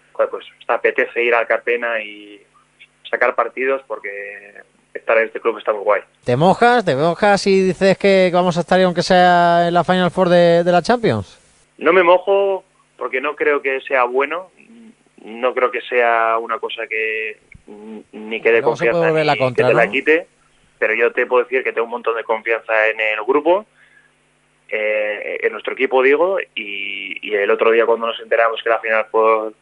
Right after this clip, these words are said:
Speaker 1: se iba a ser en Bilbao, joder, pues nos apeteció muchísimo más, y yo creo que esto la gente está súper ilusionada, y bueno, yo sigo confiando en que tenemos posibilidades,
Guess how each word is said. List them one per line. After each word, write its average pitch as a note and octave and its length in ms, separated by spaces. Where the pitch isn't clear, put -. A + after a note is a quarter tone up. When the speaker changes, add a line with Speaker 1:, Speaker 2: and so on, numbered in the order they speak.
Speaker 1:
se - 60
iba A2+ 100
a G#2+ 60
ser A2+ 100
en A2+ 140
Bilbao, A#2 520
joder, A2 240
pues - 180
nos G2+ 160
apeteció - 400
muchísimo A2+ 440
más, A2 220
y G2 260
yo A2 80
creo G#2+ 160
que G#2+ 60
esto A#2 140
la A2 100
gente A2+ 240
está A2 220
súper A#2 280
ilusionada, A#2+ 800
y F#2+ 300
bueno, A#2 260
yo G#2+ 400
sigo A#2 160
confiando A#2 640
en G#2 240
que G#2 120
tenemos A2 560
posibilidades, B2 720